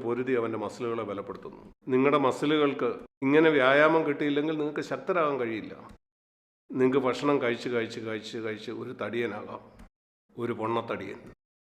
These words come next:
എന്നാൽ ശക്തനല്ല. ഈ ഭക്ഷണം കഴിക്കുന്നതിന് തുല്യമാണ് ദൈവത്തിൻ്റെ വചനം വായിച്ച് പഠിക്കുന്നതും. അതുപോലെ ഒരു സന്ദേശം, അടുത്ത സന്ദേശം, അടുത്ത സന്ദേശം, എല്ലാ ഞായറാഴ്ചയും ദൈവവചനം കൊണ്ട് നമ്മുടെ തലച്ചോറ് കവിഞ്ഞൊഴുകുന്നത് വരെ അങ്ങനെ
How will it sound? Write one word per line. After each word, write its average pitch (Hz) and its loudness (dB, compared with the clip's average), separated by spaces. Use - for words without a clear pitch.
എന്നാൽ 117 -6
ശക്തനല്ല. 110 -6
ഈ 143 2
ഭക്ഷണം 156 2
കഴിക്കുന്നതിന് 135 2
തുല്യമാണ് 127 2
ദൈവത്തിൻ്റെ 127 4
വചനം 120 4
വായിച്ച് 117 2
പഠിക്കുന്നതും. 110 -2
അതുപോലെ 110 -4
ഒരു 135 0
സന്ദേശം, 123 2
അടുത്ത 110 -2
സന്ദേശം, 113 -4
അടുത്ത 104 -6
സന്ദേശം, 107 -6
എല്ലാ 131 4
ഞായറാഴ്ചയും 113 0
ദൈവവചനം 147 6
കൊണ്ട് 143 6
നമ്മുടെ 131 0
തലച്ചോറ് 131 0
കവിഞ്ഞൊഴുകുന്നത് 127 0
വരെ 90 -8
അങ്ങനെ 117 0